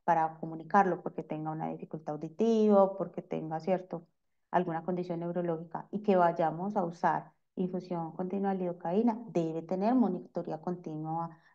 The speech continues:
del electrocardiograma. ¿Por qué? Porque esa capacidad para decir los signos tempranos de toxicidad está perdida, ¿cierto? Entonces, todo niño, si usted le pone una infusión de lidocaína, debería ir mínimamente a unidad de cuidados especiales.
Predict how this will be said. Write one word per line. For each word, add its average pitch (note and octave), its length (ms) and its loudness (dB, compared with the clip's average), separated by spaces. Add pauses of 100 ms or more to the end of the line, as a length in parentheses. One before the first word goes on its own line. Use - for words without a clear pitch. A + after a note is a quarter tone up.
del F3 120 -2
electrocardiograma. D#3 1000 -2
¿Por D#3+ 200 -4
qué? B3 180 4
Porque G3+ 340 -4
esa F3+ 160 -8
capacidad F3+ 680 0
para D#3+ 200 0
decir D#3+ 240 -6
los E3+ 120 -2
signos G#3 280 0
tempranos F3 420 -4
de G3 80 -2
toxicidad F#3+ 580 -2 (220)
está - 320 -4
perdida, D#3 400 -4 (320)
¿cierto? C4 280 2
Entonces, F3 460 2
todo G3+ 280 10
niño, G#3+ 340 6
si G#3 80 0
usted G3+ 160 -2
le D#3+ 120 2
pone F#3+ 160 0
una G3 80 2
infusión F3+ 260 -2
de F3+ 80 2
lidocaína, G3+ 720 2
debería F3 380 6
ir F3+ 80 2
mínimamente G3+ 520 2
a F#3 40 4
unidad E3 240 0
de - 40 -18
cuidados D#3+ 220 -2
especiales. A3+ 560 -4